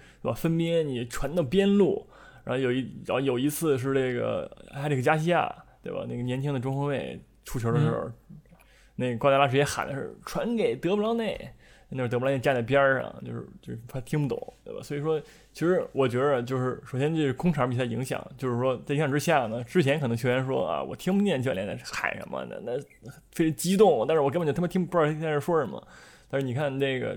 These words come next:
Speaker 1: 空场之下呢，这个瓜迪奥拉对球队指挥呢，明显就更加的激情，更加的有效了，对吧？就是这个球确实是从二三十分钟开始的时候呢，德-，那个曼城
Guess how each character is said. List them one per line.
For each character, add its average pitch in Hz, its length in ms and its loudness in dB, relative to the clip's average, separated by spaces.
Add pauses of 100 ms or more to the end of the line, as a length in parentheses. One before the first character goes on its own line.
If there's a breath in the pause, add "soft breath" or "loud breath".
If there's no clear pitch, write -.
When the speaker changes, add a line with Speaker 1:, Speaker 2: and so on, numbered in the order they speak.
Speaker 1:
空 180 140 0
场 127 240 0
之 147 100 0
下 151 420 0
呢， 71 220 -8 (480)
这 127 140 -2
个 - 280 -8
瓜 147 160 2
迪 147 40 6
奥 147 40 6
拉 139 160 6
对 143 220 2
球 143 160 0
队 147 120 6
指 120 200 -4
挥 127 280 2
呢， 123 80 -2
明 127 180 2
显 135 180 2
就 120 100 -4
更 135 140 -2
加 127 120 0
的 127 80 2
激 139 260 -6
情， 120 140 -6
更 120 80 -4
加 139 140 4
的 139 60 4
有 117 120 2
效 - 380 0
了， - 120 -16
对 80 80 -8
吧？ - 160 -8 (520 loud breath)
就 127 140 -4
是 113 480 -4
这 233 160 4
个 147 120 8
球 - 500 0
确 - 260 6
实 120 140 0
是 156 100 2
从 123 280 0
二 156 120 8
三 147 160 2
十 147 100 2
分 156 220 2
钟 160 160 2
开 160 260 2
始 - 220 -4
的 - 140 -8
时 117 80 0
候 123 180 6
呢， 120 180 0 (280)
德-， 151 120 4 (220)
那 131 140 -2
个 113 180 -2
曼 147 240 2
城 135 200 2